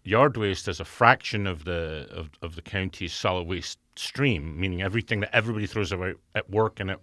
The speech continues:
home, um, yard waste is a big, big component of, of the county's waste stream, like,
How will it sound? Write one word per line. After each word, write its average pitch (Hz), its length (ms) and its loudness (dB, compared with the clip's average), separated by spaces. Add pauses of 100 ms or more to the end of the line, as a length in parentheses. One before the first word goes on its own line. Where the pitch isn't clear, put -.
(140)
home, 92 360 -2 (640)
um, 90 400 2 (300)
yard 147 180 8
waste 156 180 4
is 101 120 -2
a 90 40 2
big, 113 460 4
big 113 220 0
component 113 720 -2
of, 85 420 -4
of 87 240 -2
the 90 80 -10
county's 90 400 -4
waste 113 220 -4
stream, 80 320 -6
like, 95 240 2